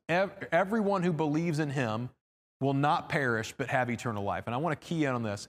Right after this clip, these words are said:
everyone. So again, it doesn't matter if you grew up religious or not.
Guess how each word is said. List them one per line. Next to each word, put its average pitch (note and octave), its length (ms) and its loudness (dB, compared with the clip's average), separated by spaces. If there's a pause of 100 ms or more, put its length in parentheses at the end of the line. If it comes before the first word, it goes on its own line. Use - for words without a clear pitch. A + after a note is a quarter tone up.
everyone. G2+ 540 -4 (460)
So C#3 120 2
again, C3+ 220 2
it A#2+ 100 -4
doesn't D3 260 0
matter D#3 600 2 (320)
if C3 120 -6
you C3 80 0
grew C3+ 220 4
up C3+ 120 -2
religious A#2+ 500 0
or G#2 60 -6
not. - 280 -8